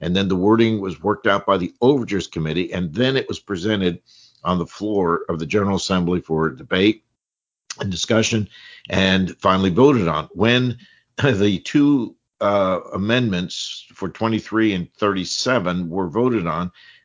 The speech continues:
the first one received a seventy-seven point two percent vote, which is, as, uh, Fred, uh, Greco says in the tape,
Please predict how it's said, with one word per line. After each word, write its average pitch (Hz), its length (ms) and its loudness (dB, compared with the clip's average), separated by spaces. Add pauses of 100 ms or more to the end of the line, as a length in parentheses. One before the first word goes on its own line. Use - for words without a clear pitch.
(120)
the 98 200 -2
first 165 460 0
one 98 420 -2
received 98 460 -2
a 92 140 -4
seventy-seven 113 800 0
point 95 320 -8
two 117 180 -2
percent - 600 -4 (380)
vote, 82 360 -2 (420)
which - 360 -4
is, 95 640 0
as, 87 300 -4
uh, 87 120 0
Fred, 104 380 0 (100)
uh, 95 60 -4
Greco 92 320 -2
says 92 360 0
in 90 100 0
the 80 80 -2
tape, 107 400 0